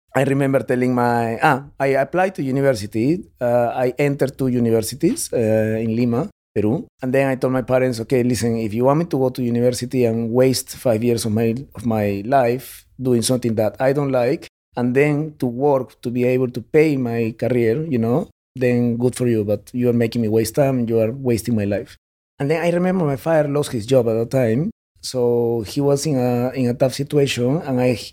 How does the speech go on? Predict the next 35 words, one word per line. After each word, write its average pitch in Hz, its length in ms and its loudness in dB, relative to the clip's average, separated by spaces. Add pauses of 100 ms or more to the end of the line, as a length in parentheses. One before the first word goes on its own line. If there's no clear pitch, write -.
(140)
he - 260 -4
wanted 147 280 2
to 127 100 -4
go 131 340 0 (120)
to 131 40 -2 (220)
live 127 400 0
in 127 120 0
United 120 320 0
States - 420 -2 (300)
alone, 110 240 -4 (260)
to - 80 -6
work 135 400 0
and 123 160 -4
to 120 80 -4
be 113 140 0
able 120 180 2 (120)
to, 110 200 -2
you 110 140 -2
know, 143 140 -2
to 127 140 -8
provide 117 440 -2
more 113 160 -2
for 123 160 -8
the, 110 400 -4
for - 100 -6
the 107 80 -4
house. 110 340 -2 (460)
So 143 460 -2
my 143 240 -2
father 165 500 -2
told 156 240 -2
me, 143 240 0
"I 143 140 0
will 170 320 0 (180)
not 170 380 -4